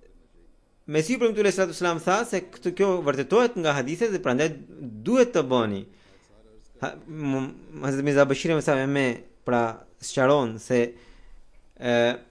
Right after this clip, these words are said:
Mesiu premtuar alayhi salatu wassalam, pra, vërtetohet nga praktika e Mesiut premtuar alayhi salatu wassalam që ai të, ai, e, thoshte El Fatihan mbrapa imamit. Por, e, ne nuk e kemi parë Mesiun premtuar alayhi salatu wassalam duke ngritur duart dhe duke thënë amin me zë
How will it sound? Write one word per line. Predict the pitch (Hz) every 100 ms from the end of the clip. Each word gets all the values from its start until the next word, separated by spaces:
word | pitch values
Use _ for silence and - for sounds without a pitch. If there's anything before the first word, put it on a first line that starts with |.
| _ - - - - - - - -
Mesiu | 160 135 226
premtuar | 226 202 180
alayhi | 160
salatu | 165 147 143
wassalam, | 147 139 113 104 135
pra, | 131
vërtetohet | 131 135 139 220 180
nga | 165 -
praktika | 139 180 208
e |
Mesiut | 165 165
premtuar | 170 160 147
alayhi |
salatu | 151 123 -
wassalam | 170 202
që | 165
ai | 151 156 151
të, | 143 139 135
ai, | 160 190 - 131
e, | 123 120 123 - - - - - -
thoshte | 196 208 - 131
El | 120
Fatihan | 127 120 120 131 160 185 127
mbrapa | 123 120 123
imamit. | 127 127 143 113 98 - - - _ _ _ -
Por, | 165 202 208 196 - - _ -
e, | - 147 147 147 - 160
ne | 151 160
nuk | 196 262
e | 254
kemi | 254
parë | 240 190 175
Mesiun | 160 180
premtuar | 160 156
alayhi | 160
salatu |
wassalam | 160 151
duke | 143 147
ngritur | 143 139 123
duart | 135 156 143 139
dhe | 135
duke | 131 135
thënë | 151 135
amin | 127 151 143
me | 127
zë | 120